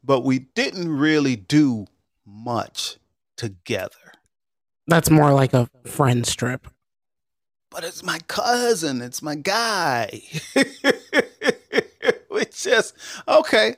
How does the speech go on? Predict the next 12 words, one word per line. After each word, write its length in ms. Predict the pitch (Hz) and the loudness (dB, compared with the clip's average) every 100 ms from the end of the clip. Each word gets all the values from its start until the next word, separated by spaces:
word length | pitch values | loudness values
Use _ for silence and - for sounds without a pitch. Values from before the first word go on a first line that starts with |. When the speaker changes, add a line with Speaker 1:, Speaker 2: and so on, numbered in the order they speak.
| - | 0
Speaker 1:
I'll, 200 | 196 196 | 2 2
I'll 200 | 196 208 | 2 2
take 320 | - 208 185 | 2 0 0
that. 320 | 190 175 170 - - - - 202 | 2 2 2 -2 -20 -20 -2 4
And 400 | 208 208 190 - | 4 4 -2 -10
realistically, 1040 | - 165 269 277 392 349 247 - 180 196 - _ | -2 4 4 4 2 0 -4 0 -2 -2 -10 _
the 180 | 160 208 - _ | -12 -12 -12 _
only 480 | 220 294 269 247 - _ _ - | 4 4 2 -2 -6 _ _ 0
other 440 | - 339 381 - | 4 4 4 0
guy 480 | 147 120 147 139 139 | 0 2 2 4 0
trip 440 | 143 - 147 135 - - - | -2 0 0 0 -10 -16 0
I 360 | 135 131 131 | 2 2 0